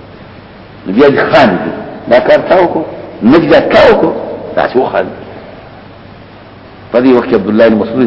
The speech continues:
زما خو طاقت نه، هیڅ نه شو کولی. لاړم کور ته. نو حضرت فاطمه واره وه. نو را پورته مې کړه، ما یې راشه.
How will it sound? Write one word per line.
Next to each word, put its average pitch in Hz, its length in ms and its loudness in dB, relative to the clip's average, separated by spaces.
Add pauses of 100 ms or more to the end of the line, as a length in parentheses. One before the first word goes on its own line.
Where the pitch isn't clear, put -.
(100)
زما 120 180 0
خو 101 100 -4
طاقت 113 380 -2
نه، 143 60 0
هیڅ 117 160 -6
نه 104 160 -2
شو - 60 -12
کولی. 80 320 -12 (460)
لاړم 160 480 4
کور 123 260 0
ته. 92 80 -4 (640)
نو - 60 -10
حضرت 117 340 2
فاطمه 120 320 4
واره 117 300 4
وه. 92 120 0 (300)
نو 107 60 0
را 113 120 4
پورته 131 320 -2
مې 123 140 -2
کړه، 117 80 0
ما 110 120 0
یې 107 80 0
راشه. 117 280 -4